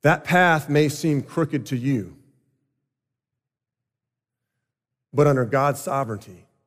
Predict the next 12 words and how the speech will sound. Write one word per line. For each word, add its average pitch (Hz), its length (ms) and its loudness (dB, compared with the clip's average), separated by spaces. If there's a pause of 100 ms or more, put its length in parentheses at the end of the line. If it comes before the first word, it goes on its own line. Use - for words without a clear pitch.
(380)
it's 110 140 -10
straight. 90 380 -14 (3000)
God's 147 260 0
sovereignty 143 720 -8 (1000)
produces 123 840 -4 (760)
boldness 107 920 -8
and 110 120 -8
confidence, - 840 -10 (960)
not 123 300 -2
fear 127 280 -2
and 104 120 -4
panic. 85 320 -18